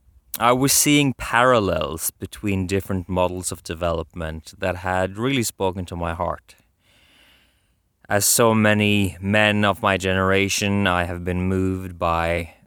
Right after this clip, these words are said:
Robert Bly's Iron John, and in this, uh, fairy tale,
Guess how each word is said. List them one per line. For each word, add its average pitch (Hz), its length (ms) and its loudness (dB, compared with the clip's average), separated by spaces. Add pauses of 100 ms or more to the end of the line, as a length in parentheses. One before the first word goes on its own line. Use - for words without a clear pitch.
Robert 95 400 -4
Bly's 87 360 -2
Iron 82 400 -4
John, 92 540 2 (880)
and 95 140 -2
in 90 180 -2
this, 90 460 -2
uh, 87 180 2
fairy 202 380 2
tale, 92 500 2